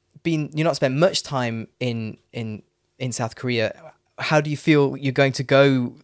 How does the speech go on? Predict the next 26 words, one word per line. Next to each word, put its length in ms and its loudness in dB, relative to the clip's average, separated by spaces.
about 240 0
assimilating, 960 0
settling? 720 -2
Do 100 -8
you 40 -6
think 180 -4
it's 120 -6
gonna 200 -2
be 160 -4
easy? 440 0
Do 80 -2
you 40 -2
think 200 -4
it's 100 -8
gonna 180 -6
be 120 -4
a 60 -4
long 260 0
process? 580 0
What 160 4
are 40 0
you 140 2
excited 680 0
or 80 -2
nervous 460 -2
about? 600 -2